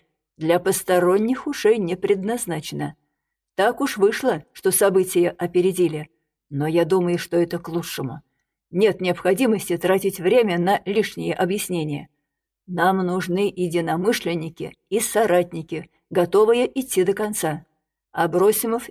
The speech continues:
и Москвин-Волгин за вас ручаются. Нам не нужно ваше заявление, нам нужно ваше согласие. Да или нет?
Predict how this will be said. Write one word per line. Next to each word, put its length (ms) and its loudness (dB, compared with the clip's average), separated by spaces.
и 60 0
Москвин-Волгин 1000 2
за 160 2
вас 260 0
ручаются. 800 -8
Нам 300 2
не 120 6
нужно 480 4
ваше 320 2
заявление, 840 0
нам 360 2
нужно 420 2
ваше 360 2
согласие. 840 0
Да 480 2
или 240 2
нет? 360 -6